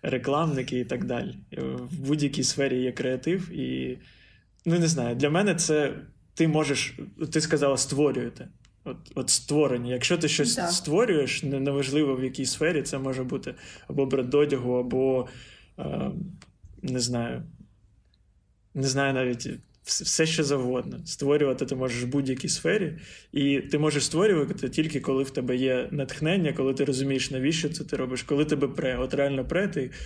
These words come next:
Speaker 1: кайфуєш від того, що ти робиш. От для мене отак, я не знаю, може, я не правий, я не претендую там на, на пост
Speaker 2: Ні,
Speaker 1: в
Speaker 2: цікава
Speaker 1: Вікіпедії.
Speaker 2: думка. Ой, ти ж не любиш Вікіпедію.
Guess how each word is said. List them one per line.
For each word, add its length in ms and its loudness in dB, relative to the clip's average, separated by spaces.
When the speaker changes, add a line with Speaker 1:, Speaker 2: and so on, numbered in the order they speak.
Speaker 1:
кайфуєш 560 0
від 140 -2
того, 180 -2
що 160 -4
ти 120 -4
робиш. 400 0
От 120 -2
для 140 2
мене 240 4
отак, 360 -2
я 80 0
не 80 0
знаю, 240 -2
може, 300 4
я 120 4
не 100 0
правий, 440 0
я 200 -2
не 100 -4
претендую 600 -4
там 240 -12
на, 320 -10
на 160 0
пост 280 0
Speaker 2:
Ні, 120 2
Speaker 1:
в 60 0
Speaker 2:
цікава 260 2
Speaker 1:
Вікіпедії. 440 2
Speaker 2:
думка. 220 -6
Ой, 200 0
ти 80 0
ж 100 2
не 60 4
любиш 360 -2
Вікіпедію. 680 -4